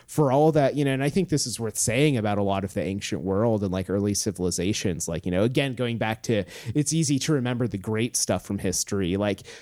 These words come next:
sure, it's easy to remember that, like, these giant pyramids, like, exist now, but, like, the th-,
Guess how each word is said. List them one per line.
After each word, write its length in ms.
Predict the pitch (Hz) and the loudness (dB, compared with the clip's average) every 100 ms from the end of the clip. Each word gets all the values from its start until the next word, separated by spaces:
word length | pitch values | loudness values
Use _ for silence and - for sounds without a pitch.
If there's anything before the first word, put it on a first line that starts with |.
| - | -6
sure, 360 | - 330 285 | 2 6 6
it's 200 | 151 - | 4 2
easy 340 | 139 190 190 165 | 2 4 4 2
to 140 | - | 4
remember 380 | 160 135 147 147 | 4 4 4 4
that, 160 | 127 113 | 4 2
like, 200 | 117 117 | 0 2
these 220 | 127 110 | 0 0
giant 520 | 95 117 120 123 - | 0 0 2 0 -2
pyramids, 680 | - - 127 143 127 110 95 | -4 2 4 4 4 2 2
like, 160 | 113 104 | 0 0
exist 460 | 107 - 113 - | -2 0 -2 0
now, 580 | 104 92 107 90 71 73 - _ - - - | -2 -2 -2 -2 -2 -4 -8 _ -20 -20 -2
but, 160 | 135 127 | 0 2
like, 280 | 135 117 - | 2 0 -2
the 420 | 139 - 147 123 | -4 0 0 0
th-, 300 | - - | -2 -14